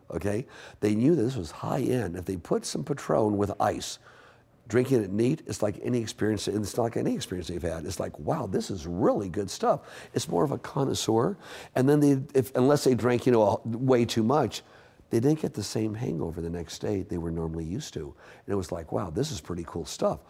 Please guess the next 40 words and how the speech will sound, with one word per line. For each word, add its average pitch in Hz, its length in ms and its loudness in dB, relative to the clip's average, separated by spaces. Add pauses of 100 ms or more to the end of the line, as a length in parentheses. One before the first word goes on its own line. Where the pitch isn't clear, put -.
(260)
What 117 200 0
quality? 135 480 2
We 98 200 0
are 92 120 2
ready 98 380 0
to 95 160 -10
treat 92 260 -2
ourselves." 80 480 -8
And 143 160 -2
people 160 240 -4
started 139 320 -2
treating 196 280 -2
themselves, 85 440 -6 (280)
which 110 200 2
meant 214 280 0
that 104 260 0 (320)
they 113 100 4
got 120 320 2
whatever 135 280 2
nice 120 220 0
little - 140 -2
buzz 98 260 -2
they 98 100 0
wanted, 104 440 0 (280)
maybe 135 240 4
drank 117 320 0
a 104 40 -2
little 107 300 4
less, 120 380 2
and 120 120 2
were, 127 300 2
were 123 80 0
more 127 220 -2
conscientious. 123 800 -4
Instead 101 260 -4
of 90 140 -8
putting 123 340 -2
the 98 80 -4
shots 110 400 -4
away, 107 460 2